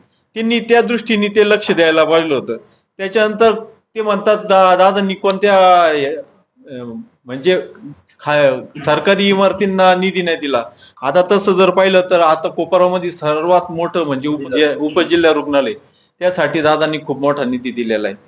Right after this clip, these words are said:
म्हणजे त्याच्यातून आपल्या कोपरगावच्या गोरगरिबांचा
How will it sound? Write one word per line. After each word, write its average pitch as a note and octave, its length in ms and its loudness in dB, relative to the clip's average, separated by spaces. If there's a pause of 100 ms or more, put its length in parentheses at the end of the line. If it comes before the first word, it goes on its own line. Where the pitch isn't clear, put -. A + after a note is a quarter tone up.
(340)
म्हणजे C#3+ 280 -2
त्याच्यातून F#3+ 560 0
आपल्या F3+ 380 2
कोपरगावच्या F3+ 580 -2
गोरगरिबांचा D#3+ 960 -2